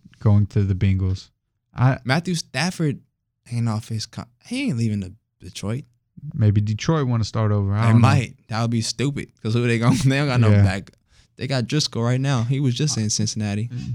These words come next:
Speaker 1: That's true.
Speaker 2: But yeah.
Speaker 1: So I'm gonna go with Steelers too.
Speaker 2: Yeah.
Speaker 1: I'm gonna go with Steelers too. So the next game I'll call, ooh, this is the Miami Dolphins in Cleveland versus the Browns.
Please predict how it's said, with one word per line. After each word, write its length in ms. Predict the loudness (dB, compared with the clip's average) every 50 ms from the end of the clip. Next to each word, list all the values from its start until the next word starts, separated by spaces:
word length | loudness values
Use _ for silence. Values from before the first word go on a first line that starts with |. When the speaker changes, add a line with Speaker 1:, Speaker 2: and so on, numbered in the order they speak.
| 0 2
Speaker 1:
That's 200 | 2 2 -2 -2
true. 180 | 2 4 6
Speaker 2:
But 40 | 6
yeah. 220 | 6 6 2 -2 -6 -8 -10 _ _
Speaker 1:
So 100 | 0 2
I'm 140 | 2 4 4
gonna 140 | 4 4 4
go 140 | 4 2 4
with 120 | 2 2
Steelers 420 | 0 0 -2 0 0 2 0 0 -2
too. 280 | -2 -2 -2 -2 -2 -6 -10
Speaker 2:
Yeah. 160 | -12 -12 -12 -12 -14 -18 -20 -6 _
Speaker 1:
I'm 100 | 4 4
gonna 60 | 6 6
go 100 | 6 6
with 140 | 4 4 2
Steelers 360 | 0 -2 0 0 0 -2 -2
too. 220 | -6 -10 -10 -10 -12 _ _ _ _ _ _ _ -20 _ _ _ _
So 180 | 2 4 6
the 80 | 6 6
next 280 | 6 4 2 0 -2
game 260 | 0 2 2 4 2 2
I'll 140 | 2 0
call, 440 | 0 0 0 0 2 2 0 0 -2 -6 _ _ _ _ _ _ _ _ _ _ -6 0
ooh, 840 | 2 4 6 8 8 8 6 6 4 2 0 -2 0 2 4 2 2 0 -2 -14 _ _ _ _ _ _ _ _ _ _ _ _ _ _ _ _ _ _
this 140 | 2 2 4
is 200 | 4 2 0 -4 -6
the 180 | -4 2 2 4
Miami 460 | 4 4 2 2 2 2 2 2 2
Dolphins 580 | 2 2 0 0 0 0 2 2 2 2 -2 -6 -2 _
in 240 | 2 2 2 2 -2
Cleveland 680 | 0 0 2 4 4 6 6 6 6 6 2 0 -2 -2
versus 440 | _ 0 0 0 0 0 -4 -4 -4
the 80 | -6 -10
Browns. 880 | -10 0 _ 2 2 4 4 4 2 2 0 -6 -8 -8 -10 -12 -12